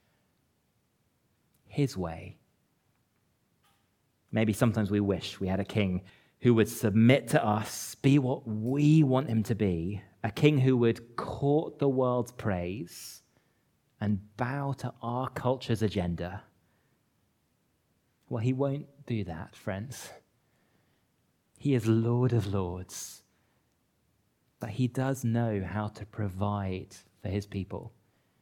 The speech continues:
And his way is braver and more beautiful and more full of love than anything our world could ever dream up. So let's not be afraid of submitting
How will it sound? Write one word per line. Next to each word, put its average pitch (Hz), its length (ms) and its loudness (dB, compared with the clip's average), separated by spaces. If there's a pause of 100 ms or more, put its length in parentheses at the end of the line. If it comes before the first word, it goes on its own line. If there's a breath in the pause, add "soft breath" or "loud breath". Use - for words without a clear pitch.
(280)
And 101 160 0
his 165 480 2
way 98 360 0
is 98 280 -4
braver 117 800 2
and 104 200 2
more 120 180 4
beautiful 120 1000 -4 (840 loud breath)
and 107 200 0
more 143 460 6
full - 560 0
of 127 100 6
love 101 480 4
than 110 200 2 (120)
anything 139 540 6
our 117 260 0
world 98 500 -2
could 101 200 -6 (280)
ever 131 320 -2
dream 113 380 -4
up. 82 280 -8 (1800)
So - 200 -6
let's 120 240 -4
not - 160 -4
be 110 80 -2
afraid 92 680 -6
of 98 180 -10
submitting 98 840 -4